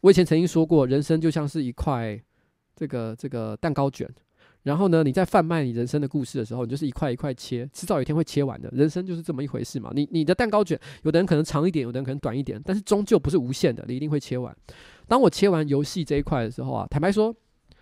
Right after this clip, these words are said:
我还有剩下什么东西吗？其实不是没有，可是坦白说，我那一次我应该在别的直播有承认过一件事情，接下来就是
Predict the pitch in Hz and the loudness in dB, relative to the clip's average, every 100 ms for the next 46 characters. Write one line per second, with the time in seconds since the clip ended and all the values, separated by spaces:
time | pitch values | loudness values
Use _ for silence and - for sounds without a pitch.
0 | _ _ _ 143 185 196 208 180 165 123 | _ _ _ 0 4 4 6 4 2 -2
1 | 117 131 131 131 113 120 _ _ _ _ | -2 -2 -4 -6 -6 -10 _ _ _ _
2 | _ _ _ _ _ _ _ _ _ _ | _ _ _ _ _ _ _ _ _ _
3 | - - 180 240 - 156 156 170 190 123 | -8 2 4 4 4 0 0 -2 0 -2
4 | 117 - - _ _ _ _ - - 220 | -4 -6 -12 _ _ _ _ 0 2 4
5 | 147 120 120 131 127 - - 139 180 202 | 2 -2 -2 -2 -4 -8 -6 -2 0 0
6 | - 190 143 151 170 180 175 139 139 - | 0 0 2 2 2 2 2 2 2 0
7 | 127 139 120 - - - 127 160 139 135 | 2 4 2 -2 -4 0 4 4 4 0
8 | 120 127 107 123 - 110 _ - - _ | 0 -4 -4 -8 -10 -20 _ -20 -20 _
9 | - 185 202 220 135 113 113 - _ _ | 2 6 8 6 4 0 -4 -12 _ _
10 | _ _ _ - 185 139 - 143 120 | _ _ _ 4 4 4 2 0 -2